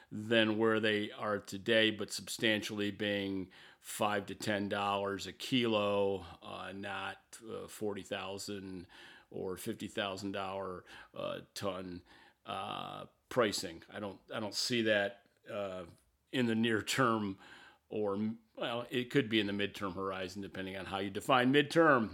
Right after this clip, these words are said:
Anyway, I'm rambling now, so let me say I do think spoduline's gonna go a little bit lower, but I don't see that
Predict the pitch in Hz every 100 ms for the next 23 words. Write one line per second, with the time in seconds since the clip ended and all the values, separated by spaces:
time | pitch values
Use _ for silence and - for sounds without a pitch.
0 | - _ - 143 143 123 117 113 117 117
1 | 104 123 127 139 135 123 113 120 127 117
2 | 113 127 147 - - 131 113 107 110 123
3 | 123 131 123 120 113 113 - - _ -
4 | - 127 117 113 - 110 110 151 147 139
5 | 117 - 135 131 127 127 127 120 117 135
6 | 117 117 123 117 117 117 - 131 147 175
7 | 208 202 196 180 180 175 - _ _ -
8 | 139 151 147 143 143 139 147 - - -
9 | - _ _ 107 104 - 120 117 113 110
10 | 110 110 - 117 107 107 - _ _ _
11 | - - - 123 113 104 104 101 98